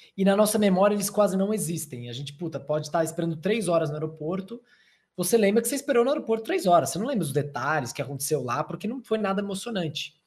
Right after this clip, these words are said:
Então é meio que esse o paradoxo que a gente vive na nossa vida, que eu acho muito interessante, né? De aproveitar o momento, e aproveitando, ele vai passar rápido,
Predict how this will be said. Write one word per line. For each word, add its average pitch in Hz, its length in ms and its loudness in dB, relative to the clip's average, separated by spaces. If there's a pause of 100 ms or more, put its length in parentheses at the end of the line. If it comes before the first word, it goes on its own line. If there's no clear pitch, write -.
(540)
Então 175 240 6
é 208 40 8
meio 208 300 6
que 214 120 2
esse 202 180 4
o 208 60 -6
paradoxo 202 560 4
que - 80 0
a 196 40 2
gente 208 240 -2
vive 208 340 -2
na 143 120 -4
nossa 139 280 -6
vida, 165 240 -6
que 185 120 -2
eu 190 40 4
acho 196 140 -2
muito 226 140 -6
interessante, 214 580 -2
né? 143 120 -2
De 147 80 0
aproveitar 185 580 2
o 262 80 -2
momento, 208 560 -2 (920)
e 185 100 4
aproveitando, 233 1040 4 (140)
ele 165 160 0
vai 170 120 2
passar 165 260 -4
rápido, 123 400 -10